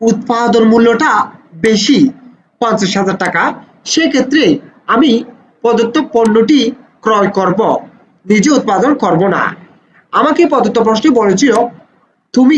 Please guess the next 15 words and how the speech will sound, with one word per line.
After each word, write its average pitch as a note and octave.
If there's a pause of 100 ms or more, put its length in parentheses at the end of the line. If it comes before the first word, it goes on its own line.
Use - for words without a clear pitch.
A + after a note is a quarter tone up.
কি E4+ (640)
ওই D4+ (160)
অফারটি C4+ (100)
গ্রহণ G#3+ (100)
করবে A#3 (100)
কি C4+
করবে F#3
না F3
সেটি B3+ (100)
মন্তব্য F#3+ (100)
আকারে G3+ (140)
দিতে F#3+
হবে। G3 (520)
তাই C4+
লিখেছি B3+